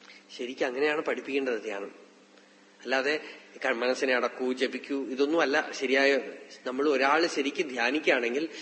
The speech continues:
അവരുടെ സന്നിധിയിൽ ചെന്നിരുന്ന-, ചെന്നിരുന്നാൽ നമ്മളും ധ്യാനിക്കും. ഒരാൾ ധ്യാനസിദ്ധനാണെങ്കിൽ, ജ്ഞാനസിദ്ധനാണെങ്കിൽ അയാളുടെ സാന്നിധ്യത്തില് നമ്മളറിയാതെ നമ്മളുടെ മനസ്സടങ്ങി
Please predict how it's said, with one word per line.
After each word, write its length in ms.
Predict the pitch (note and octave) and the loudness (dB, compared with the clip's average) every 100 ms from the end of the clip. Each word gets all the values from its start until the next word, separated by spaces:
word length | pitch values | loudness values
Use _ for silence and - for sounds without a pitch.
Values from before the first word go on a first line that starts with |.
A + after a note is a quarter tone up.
| - - | -14 -14
അവരുടെ 280 | A#2+ B2+ C#3 | -4 0 0
സന്നിധിയിൽ 720 | C#3 B2+ C3 D3 D#3+ E3+ E3 | -2 -4 -2 0 2 2 0
ചെന്നിരുന്ന-, 600 | C3+ C3 C#3 B2 A#2+ B2+ | -2 -2 -2 -4 -4 -4
ചെന്നിരുന്നാൽ 640 | C3 C#3+ C3+ C3 A2 C3+ C3+ - - - | -6 -4 -2 -2 0 -2 -2 -4 -14 -10
നമ്മളും 260 | G#2 A#2+ | -4 -4
ധ്യാനിക്കും. 460 | A2+ G#2 G#2 G#2+ G2+ - - - - - - _ _ - - - - - | -4 -6 -8 -12 -14 -18 -20 -20 -20 -20 -20 _ _ -20 -20 -20 -20 -10
ഒരാൾ 280 | B2+ C#3+ E3 | 2 6 6
ധ്യാനസിദ്ധനാണെങ്കിൽ, 1200 | D3+ C3 B2 F3 E3+ F3 - F3 C#3+ C3+ C#3 C3 - - - - - - _ C3 | 2 0 2 4 2 0 2 4 4 4 2 0 -2 -14 -20 -20 -20 -20 _ -2
ജ്ഞാനസിദ്ധനാണെങ്കിൽ 1200 | C3 C#3 F#3 F#3+ G3 C#3+ E3 D#3+ C3 C3+ B2+ G#2 - - - | 2 6 6 6 2 2 4 4 6 4 2 -2 -8 -18 -6
അയാളുടെ 320 | B2 C#3 D3+ D#3+ | 2 4 6 2
സാന്നിധ്യത്തില് 1120 | - B2 D#3 E3 F3 C#3+ C#3 E3 - - - | 2 0 2 2 0 0 0 0 -4 -10 -8
നമ്മളറിയാതെ 920 | A#2 C#3+ C3+ C#3+ D3+ D#3 D#3 D#3+ E3 | 0 4 6 6 6 8 6 6 4
നമ്മളുടെ 300 | E3 C3+ C3+ | 2 2 0
മനസ്സടങ്ങി 840 | C3 A#2+ C3 - B2 A2+ B2 C#3 | 0 -2 -4 -4 -4 -2 -2 -2